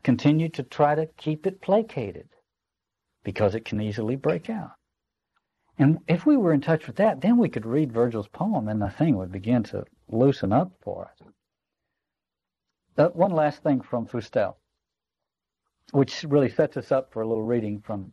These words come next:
Leviticus. He says, quote, "The slightest gesture of the one who performed the sacrifice." By the way, he, it's just obvious that at the heart of all this is sacrifice. He talks about it earlier, but here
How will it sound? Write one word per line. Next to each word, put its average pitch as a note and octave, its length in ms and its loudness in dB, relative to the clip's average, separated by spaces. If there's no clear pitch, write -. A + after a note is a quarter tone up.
Leviticus. - 520 -6
He F3 120 4
says, F3 260 2
quote, E3+ 260 0
"The D3+ 140 0
slightest B3 580 0
gesture C#3+ 560 0
of B2+ 240 0
the B2+ 80 2
one E3+ 320 0
who D3 180 -2
performed D3 560 0
the A2+ 80 -2
sacrifice." A2 560 -2
By D#3 160 2
the D#3 60 2
way, B2 220 2
he, B2 180 -6
it's B2+ 280 -12
just A#2 240 -6
obvious G#2 440 -4
that A#2+ 60 -2
at G#2+ 100 -4
the G2+ 80 -4
heart D3+ 200 2
of G#2 120 -4
all G2+ 140 0
this G#2 180 -6
is G#2+ 80 -12
sacrifice. F3 560 -4
He B2 120 0
talks G#2 360 -2
about G2+ 220 -2
it C3 40 0
earlier, B2+ 220 0
but C3 140 0
here D3+ 280 2